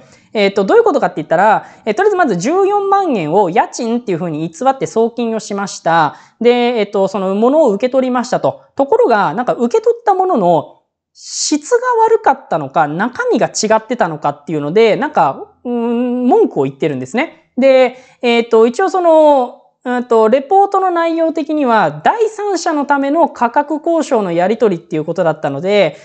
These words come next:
これ要はハンターが仲介してなんかやってるわけなんですよ。で、えー、とりあえず受け取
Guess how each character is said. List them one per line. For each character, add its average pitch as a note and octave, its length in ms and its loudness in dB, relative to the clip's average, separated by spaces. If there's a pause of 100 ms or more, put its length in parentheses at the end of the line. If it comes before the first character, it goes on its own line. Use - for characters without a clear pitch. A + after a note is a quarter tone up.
(120)
こ D4+ 100 -2
れ D#4+ 80 2
要 G4+ 100 4
は F#3+ 180 2
ハ G4 140 0
ン G4 60 -6
タ - 140 -14
ー F#3 60 -6
が F3 100 -4
仲 - 260 -6
介 D4+ 180 0
し - 60 -8
て A#3 60 -4
な B3+ 100 -4
ん - 20 -6
か F#3 80 -2
や D3+ 120 -2
っ - 60 -14
て G3+ 60 -4
る G3 80 -2
わ G#3 80 0
け F#3+ 80 -6
な D3 80 -6
ん C3+ 60 -8
で C3+ 40 -8
す D3+ 80 -8
よ。 C3+ 120 -6 (240)
で、 B3+ 300 0 (200)
え A#3+ 220 4 (140)
ー、 C4+ 60 -12
と F#4 100 0
り G#4 40 4
あ - 40 2
え A#3+ 80 0
ず - 0 -
受 B3 200 0
け F#4 60 -2
取 F#4+ 120 0